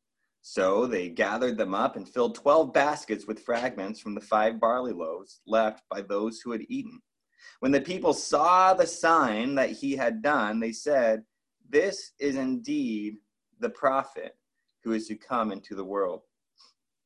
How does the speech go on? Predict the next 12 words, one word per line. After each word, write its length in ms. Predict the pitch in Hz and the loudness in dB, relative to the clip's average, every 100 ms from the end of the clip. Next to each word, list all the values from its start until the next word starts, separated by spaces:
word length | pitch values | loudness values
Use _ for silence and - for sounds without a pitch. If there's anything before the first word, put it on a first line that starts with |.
| _ _ _ _ _ _ 117 | _ _ _ _ _ _ -8
Perceiving 600 | 131 127 165 185 165 135 | -6 -4 -6 -4 -2 0
then 380 | 117 113 117 131 | 2 2 0 0
that 200 | 127 120 | -2 2
they 200 | 139 156 | 2 4
were 160 | 139 | 2
about 380 | 123 110 139 135 | 2 4 4 4
to 80 | 127 | -2
come 480 | 110 156 147 127 120 | -8 -2 0 0 -2
and 200 | 113 110 | -6 -6
take 460 | - 202 202 - | -4 -2 -2 -6
him 220 | 160 139 123 | -4 -4 -2
by 260 | 120 120 | -2 -4